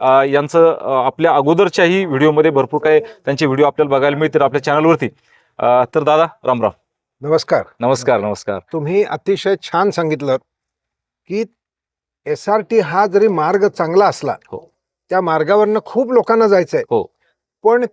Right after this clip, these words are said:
Speaker 2: त्या सगळ्याची उत्तरं
Speaker 1: बरोबर.
Speaker 2: तुमचं चॅनल देऊ शकत नाही,
Speaker 1: बरोबर.
Speaker 2: प्रश्नाची उत्तरं
Speaker 1: हो.
Speaker 2: की आमचे कार्यकर्ते देऊ शकत नाही किंवा यशस्वी शेतकरी देऊ शकत नाही.
Speaker 1: बरोबर.
Speaker 2: हे जे आहे,
Speaker 1: हो.
Speaker 2: हे अतिशय सोपा मार्ग, जरी आपण म्हणलं, जे ब-, बरोबर सांगितलं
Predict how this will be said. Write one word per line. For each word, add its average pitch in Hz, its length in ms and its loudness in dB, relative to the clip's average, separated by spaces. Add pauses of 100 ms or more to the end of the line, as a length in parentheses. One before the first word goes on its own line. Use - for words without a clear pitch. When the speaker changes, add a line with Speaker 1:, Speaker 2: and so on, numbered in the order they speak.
Speaker 2:
त्या 208 180 4
सगळ्याची 214 880 -2
उत्तरं 185 520 2 (260)
Speaker 1:
बरोबर. 110 220 0
Speaker 2:
तुमचं - 240 0
चॅनल 185 280 2
देऊ 220 180 0
शकत 180 380 -2
नाही, 170 100 -2
Speaker 1:
बरोबर. - 180 2
Speaker 2:
प्रश्नाची 165 320 -4
उत्तरं 147 320 -4
Speaker 1:
हो. - 480 -14
Speaker 2:
की 220 60 2
आमचे 214 240 0
कार्यकर्ते 202 560 2
देऊ 180 140 2
शकत 170 320 -4
नाही 185 140 -6
किंवा 208 200 -2
यशस्वी 185 440 -2
शेतकरी 202 400 -2
देऊ 165 120 -2
शकत 123 320 -10
नाही. 104 80 -18
Speaker 1:
बरोबर. - 840 -6
Speaker 2:
हे 277 80 2
जे 247 100 2
आहे, 160 240 2
Speaker 1:
हो. 120 260 -8
Speaker 2:
हे - 360 -12
अतिशय 240 460 0
सोपा 208 400 0
मार्ग, 190 400 0 (920)
जरी 202 220 4
आपण 233 280 2
म्हणलं, 214 220 2
जे 175 160 2
ब-, 170 200 2
बरोबर 233 340 2
सांगितलं 180 300 0